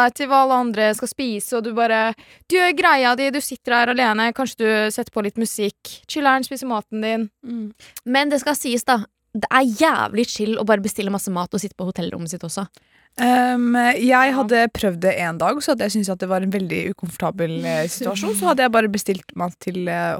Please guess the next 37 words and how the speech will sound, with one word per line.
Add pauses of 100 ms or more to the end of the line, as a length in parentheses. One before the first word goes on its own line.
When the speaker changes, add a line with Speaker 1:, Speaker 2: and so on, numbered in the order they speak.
Speaker 2:
hotellet
resten
av
uka.
Speaker 3:
Men
har
du
prøvd
det
før? (340)
Speaker 2:
Å
Speaker 3:
Å
sitte
Speaker 2:
spise
alene?
Speaker 3:
alene?
Speaker 2:
Nei, (280)
det
er
en
grunn
til
det. (1200)
Speaker 3:
Du
må
prøve
det.
Speaker 1:
Wow. (140)
Speaker 3:
Det
er
faktisk
Speaker 2:
Nei.
Speaker 3:
veldig
hyggelig.
Speaker 2:
Jeg
liker
ikke.